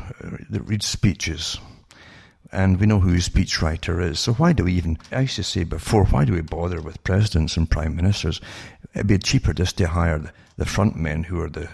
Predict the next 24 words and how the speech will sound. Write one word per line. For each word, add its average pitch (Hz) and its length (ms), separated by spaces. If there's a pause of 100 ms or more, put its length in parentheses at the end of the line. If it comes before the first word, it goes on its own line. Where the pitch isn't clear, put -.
the - 60
speechwriters - 1000 (320)
and 98 380
maybe 98 240
give 90 260
them 92 200
their 90 240
awards, 104 720
like 78 140
Academy 85 520
Award 95 400
type - 180
things, 80 380 (480)
for - 160
writing 90 260
speeches - 560
that, - 400
that, 82 220
that 92 120
amuse 85 300
us 82 140
all. 87 240 (380)
And, 110 320
uh, 95 160